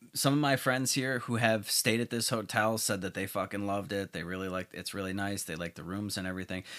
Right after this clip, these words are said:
So, y-, you know, they do have a, a good amount of rooms available, but they are on the, on the pricier side for, for Mexico. So there, i-, if you're looking for,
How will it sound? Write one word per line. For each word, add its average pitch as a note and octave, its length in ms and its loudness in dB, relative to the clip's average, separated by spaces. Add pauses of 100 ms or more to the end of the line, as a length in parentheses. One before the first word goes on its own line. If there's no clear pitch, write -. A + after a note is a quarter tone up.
(120)
So, B2 380 4
y-, G#2+ 160 -6
you B2+ 80 0
know, A#2 260 0
they A#2+ 240 2
do D#3+ 280 0
have C3+ 340 4
a, A#2 180 2
a A2 60 2
good A2+ 200 0
amount A2 280 2
of G2 80 -4
rooms G#2+ 480 -2
available, F#2 800 -2 (240)
but G2 360 4
they G#2+ 160 8
are G#2 180 10
on G2 160 6
the, G2+ 140 0
on G2 140 0
the G2+ 80 -2
pricier G#2 640 2
side F2 520 2
for, F2 600 -4 (160)
for F#2 200 -4
Mexico. D#2+ 640 -6
So - 320 -4 (440)
there, G2 440 0 (100)
i-, - 140 -16
if G#2+ 380 -4
you're G2 120 0
looking G#2 380 0
for, A2 480 -2